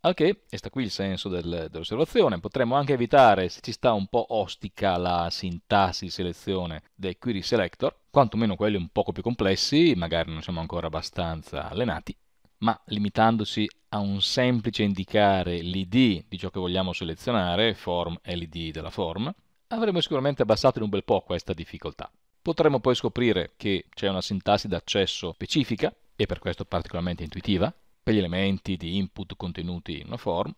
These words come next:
che è questa che vedete alla riga successiva. Il linguaggio è il value dell'elemento che ha come name appunto linguaggio. Si parte dall'esterno, l'oggetto form è selezionato alla riga prima,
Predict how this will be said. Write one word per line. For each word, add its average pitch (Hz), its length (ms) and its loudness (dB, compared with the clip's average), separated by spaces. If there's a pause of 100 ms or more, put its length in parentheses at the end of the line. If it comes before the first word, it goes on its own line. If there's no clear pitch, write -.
(140)
che 90 160 -4
è - 20 -4
questa - 320 -6
che - 120 -6
vedete 82 220 -10
alla 78 120 -6
riga 82 180 -8
successiva. - 580 -6 (360)
Il 110 140 -2
linguaggio 131 680 6
è 113 80 0
il 104 160 4
value 131 560 6 (180)
dell'elemento 110 720 4
che 101 220 2
ha 98 160 6
come 87 500 -6 (220)
name 139 400 4
appunto - 480 -2
linguaggio. 85 540 -2 (120)
Si - 160 0
parte 101 380 4
dall'esterno, 143 800 4 (160)
l'oggetto 95 420 -2
form 92 540 0
è - 20 -6
selezionato 87 880 -4 (100)
alla 80 120 -8
riga 92 160 -4
prima, 151 420 -2